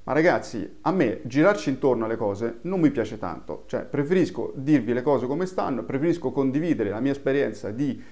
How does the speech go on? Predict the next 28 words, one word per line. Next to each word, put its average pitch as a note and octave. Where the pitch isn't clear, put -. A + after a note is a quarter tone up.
anni A2+
di C#3
confronti, C3
di A#2+
studio, C#3+
che C#3
non E3
è E3+
detto G#3
che B2+
sia B2
il A2
verbo, G#2+
eh, -
non B2
è D3
assolutamente B2
il F#3+
verbo, A2+
ma C#3+
preferisco C#3+
dirvi, D#3
guarda, -
secondo C3
me, D3
eh, -
una C3
critica B2+